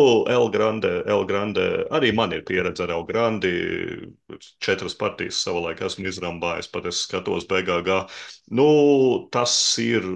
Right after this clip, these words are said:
tas ir nevelti, to sauc par area control vectētiņu vai,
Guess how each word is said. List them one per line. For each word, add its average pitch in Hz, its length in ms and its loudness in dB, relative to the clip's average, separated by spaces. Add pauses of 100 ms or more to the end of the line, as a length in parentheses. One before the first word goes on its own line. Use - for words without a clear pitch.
(160)
tas - 280 0
ir 107 220 4
nevelti, 92 400 0
to 92 160 -8
sauc 95 240 -4
par 95 160 -4
area 92 240 0
control 87 680 -2
vectētiņu 92 600 -2
vai, 85 180 -2